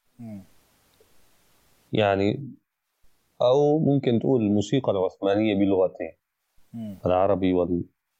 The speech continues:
Speaker 2: والتركي والفارسي وكذا.
Speaker 1: مم.
Speaker 2: اللغة أو اللغة العثمانية، لأنه في لغة عثمانية، مثل ما بتعرف،
Speaker 1: إيه.
Speaker 2: غير اللغة التركية.
Speaker 1: مم.
Speaker 2: فعندي هاي الفرقة، آه،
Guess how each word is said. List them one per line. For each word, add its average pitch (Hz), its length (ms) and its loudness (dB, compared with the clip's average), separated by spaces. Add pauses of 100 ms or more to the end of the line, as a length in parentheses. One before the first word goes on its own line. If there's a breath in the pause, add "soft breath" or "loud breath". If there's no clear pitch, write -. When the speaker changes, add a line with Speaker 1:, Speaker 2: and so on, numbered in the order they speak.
(580)
Speaker 2:
والتركي 92 760 -2
والفارسي 90 920 0
وكذا. 90 320 -6 (540)
Speaker 1:
مم. 113 240 -8 (200)
Speaker 2:
اللغة 104 420 2
أو 104 140 2
اللغة 107 240 2
العثمانية، 95 600 -2
لأنه 101 280 0
في 139 140 -4
لغة 131 220 2
عثمانية، 107 520 0
مثل 92 200 -8
ما 92 60 -2
بتعرف، 95 500 -2 (340)
Speaker 1:
إيه. 107 240 -18 (260)
Speaker 2:
غير 120 100 2
اللغة 110 260 2
التركية. 90 520 -8 (580)
Speaker 1:
مم. 104 200 -10 (1400 loud breath)
Speaker 2:
فعندي 131 640 2
هاي 135 260 0
الفرقة، 104 640 -2 (1000)
آه، 90 840 0